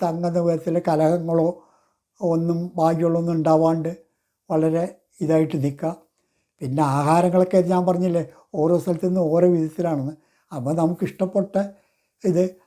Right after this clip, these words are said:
ആരോഗ്യത്തിന് ഹാനികരമല്ലാത്ത ഏത് ഭക്ഷണവും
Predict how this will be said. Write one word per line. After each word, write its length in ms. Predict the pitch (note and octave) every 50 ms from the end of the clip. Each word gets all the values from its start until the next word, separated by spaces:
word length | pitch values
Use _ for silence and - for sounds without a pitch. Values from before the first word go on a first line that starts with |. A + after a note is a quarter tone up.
| _ _ _ -
ആരോഗ്യത്തിന് 840 | D3+ C#3 B2+ C3+ D#3 F3 F#3 F#3 F#3 F3 G3 G3 G3+ - G#3 A3
ഹാനികരമല്ലാത്ത 1040 | G3 D#3 D#3+ E3 F3 F3+ F3 F#3 F#3 G3 G3 G3 F#3+ F3+ F3 F3 F3+ F3+ F3+ F3+ - F#3+ G3+ G3 - _ _ _ _ _
ഏത് 340 | F#3+ E3 D#3+ F3 F3+ F#3 F#3+ G3 G3+ G3+ - _ _ _ _ _
ഭക്ഷണവും 560 | F#3 D#3 C3+ - - F#3 F#3 F3+ F3+ F#3+ G3